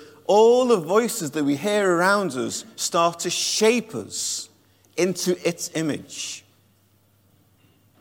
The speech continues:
All the things that we read on social media and hear in the news, how many people are sick of Brexit already? You know, it's like, "Oh, yeah, I'm not, I shouldn't have mentioned that word." Um,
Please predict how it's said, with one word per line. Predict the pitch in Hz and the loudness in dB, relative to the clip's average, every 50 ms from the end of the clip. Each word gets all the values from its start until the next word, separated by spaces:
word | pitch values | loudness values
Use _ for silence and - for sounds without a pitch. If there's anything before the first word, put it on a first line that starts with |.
| _ _ _ _ _ _ _ _ _ _ _ _ _ _ _ _ _ _ _ _ _ _ | _ _ _ _ _ _ _ _ _ _ _ _ _ _ _ _ _ _ _ _ _ _
All | - 196 220 233 226 214 | 2 6 6 6 6 6
the | 202 | 2
things | - - 214 208 196 175 - | 0 -2 -2 -2 -2 -4 -4
that | - 151 139 | -4 -2 -2
we | 151 147 | 0 -2
read | 147 160 185 196 196 185 165 - | 0 0 -2 0 0 0 0 0
on | 143 135 | -2 -4
social | - - - 180 165 160 - 170 160 | -2 -2 -2 -2 -2 -2 -4 -6 -4
media | 170 170 175 170 160 143 143 127 110 | -2 -2 -2 -2 -2 -2 -2 -2 -2
and | 101 110 110 | -2 -6 -10
hear | - 175 180 180 185 175 170 | -8 -6 -2 0 0 0 0
in | 170 160 | -2 -2
the | 156 | -4
news, | 156 156 160 170 175 160 139 113 - | -4 -4 -2 0 0 0 0 -4 -4
how | - 175 185 | -4 -4 -4
many | 190 151 | -4 -4
people | - - - 180 175 - 117 | -6 -6 -6 -8 -6 -8 -10
are | |
sick | - - - - - 220 214 - | -10 -8 -8 -6 -6 -6 -6 -6
of | 185 | -8
Brexit | - - - - - - - | -4 -4 -6 -6 -6 -14 -10
already? | - 127 127 123 117 104 - - 113 | -8 -8 -6 -6 -8 -10 -12 -16 -16
You | 120 135 | -14 -12
know, | - - - | -12 -14 -14
it's | - - - | -16 -16 -18
like, | - - - - - - - - - - - - - - - | -18 -18 -20 -20 -20 -20 -20 -20 -20 -20 -20 -20 -18 -10 -4
"Oh, | 120 135 156 160 160 160 160 160 156 | 0 2 4 4 4 4 4 4 4
yeah, | 147 135 127 127 | 4 4 4 4
I'm | 123 127 | 4 2
not, | 135 135 - - | 0 -2 -4 -6
I | - 113 | -10 -8
shouldn't | 107 - - - 135 117 | -8 -6 -4 -4 -4 -4
have | 113 | -2
mentioned | 107 98 101 - - - | -4 -4 -4 -6 -10 -10
that | 98 | -10
word." | 104 98 95 - - - - - - - | -10 -10 -12 -14 -16 -20 -20 -12 0 4
Um, | 135 143 147 156 151 147 | 6 6 6 6 4 0